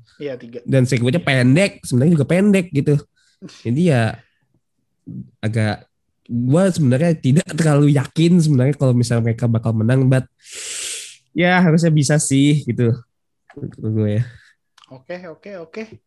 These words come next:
Speaker 1: Eh, make sense. Eh, cukup lah mungkin buat malam ini, sesi yang sangat, eh, diskusi yang sangat menarik, puja-puji Perez, terus Paul Ricard yang ternyata seru. <laughs> Ternyata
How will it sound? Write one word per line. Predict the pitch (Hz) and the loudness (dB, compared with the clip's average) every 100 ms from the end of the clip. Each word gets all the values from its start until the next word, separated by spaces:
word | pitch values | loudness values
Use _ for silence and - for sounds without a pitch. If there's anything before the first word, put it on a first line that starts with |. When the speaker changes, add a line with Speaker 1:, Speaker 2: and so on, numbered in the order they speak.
| _ | _
Speaker 1:
Eh, | 214 208 208 214 208 208 208 | -6 -4 -2 -2 -2 -4 -6
make | 208 | -10
sense. | - 226 233 233 - _ _ _ _ _ _ _ _ | -4 -4 -4 -8 -14 _ _ _ _ _ _ _ _
Eh, | 196 185 185 185 180 180 180 180 180 | -8 -6 -6 -6 -8 -8 -8 -8 -10
cukup | 185 196 190 | -12 -14 -10
lah | 208 202 | -6 -6
mungkin | 175 160 190 165 | -8 -12 -12 -12
buat | 135 135 131 127 143 | -12 -10 -10 -12 -12
malam | 139 139 | -10 -10
ini, | 139 147 165 160 - _ _ _ _ _ | -10 -10 -12 -14 -18 _ _ _ _ _
sesi | - 165 156 170 | -10 -10 -8 -8
yang | 151 151 | -8 -8
sangat, | 143 151 143 143 _ _ _ | -8 -8 -8 -12 _ _ _
eh, | - 147 143 143 143 143 143 135 | -12 -8 -8 -8 -8 -8 -10 -12
diskusi | 143 175 160 | -12 -12 -8
yang | 165 | -6
sangat | 165 165 165 | -4 -6 -6
menarik, | 165 160 185 185 _ _ _ | -6 -4 -6 -10 _ _ _
puja-puji | - 147 151 160 135 | -10 -6 -8 -10 -12
Perez, | - 156 160 165 160 165 - - - - - _ _ | -6 -4 -2 -2 -2 -4 -10 -20 -20 -20 -20 _ _
terus | 156 147 147 151 - | -8 -8 -8 -10 -10
Paul | - 160 165 | -4 -2 -2
Ricard | 175 202 190 | -2 -4 -4
yang | 185 | -6
ternyata | 180 170 175 180 | -6 -6 -6 -6
seru. | 190 196 202 208 | -4 0 0 -2
<laughs> | 143 - _ _ _ _ _ _ _ _ | -6 -16 _ _ _ _ _ _ _ _
Ternyata | 160 156 160 175 170 - | -12 -10 -4 -4 -4 -10